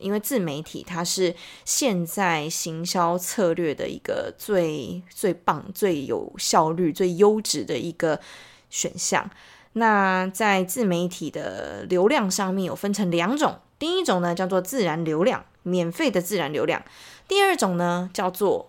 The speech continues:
付费流量，就是你打广告，这就叫做付费流量。那我现在讲讲这两种，我们应该要偏向哪一种好了。就我自己啦，我测试过后，我自己的想法是什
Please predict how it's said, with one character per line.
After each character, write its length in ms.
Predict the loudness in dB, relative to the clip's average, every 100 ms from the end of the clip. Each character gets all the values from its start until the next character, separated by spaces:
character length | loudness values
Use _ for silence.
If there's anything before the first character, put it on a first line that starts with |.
| -10
付 180 | -2 4
费 180 | 4 4
流 140 | 2
量， 200 | 0 -2 -6
就 100 | -8
是 120 | -6
你 120 | -6 -2
打 220 | 2 4
广 180 | 4 6
告， 180 | 4
这 140 | 2 -4
就 100 | -4
叫 100 | -2
做 120 | -2
付 160 | -4 -2
费 160 | -2
流 180 | -2 -6
量。 200 | -6 -6
那 100 | -4
我 80 | -2
现 140 | -2 -2
在 120 | -2
讲 280 | -2 -4 -2
讲 220 | -2 -2
这 160 | -2 -2
两 380 | 0 0 -2 -2
种， 280 | 0 -2 -6 -20 -20 -20 0
我 160 | 4 4
们 120 | 2 0
应 100 | 2
该 100 | 4
要 100 | 2
偏 260 | 0 0
向 260 | 2 0 0
哪 180 | -2 -4
一 80 | -2
种 240 | -2 0
好 220 | 0 -2
了。 200 | -2 -10 -4
就 100 | 2
我 180 | 2 2
自 220 | 2 0
己 160 | 0
啦， 180 | -4 -6 -4
我 120 | -4
测 260 | 0 4 4
试 220 | 4 2
过 200 | 4 6
后， 140 | 6
我 160 | 4 4
自 140 | 0
己 140 | -2 -2
的 120 | -2
想 260 | -4 -4 -4
法 200 | -4 -6
是 120 | -4
什 220 | -4